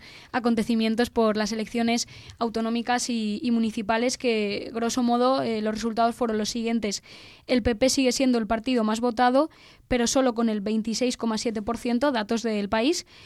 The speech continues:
y con mucho menos poder territorial.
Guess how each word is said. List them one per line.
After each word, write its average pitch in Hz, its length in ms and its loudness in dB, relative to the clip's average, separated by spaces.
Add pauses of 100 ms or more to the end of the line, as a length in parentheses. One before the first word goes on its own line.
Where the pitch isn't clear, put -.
(160)
y 262 300 4
con 233 140 4
mucho 233 240 2
menos 233 260 2
poder 214 500 0
territorial. 214 720 -2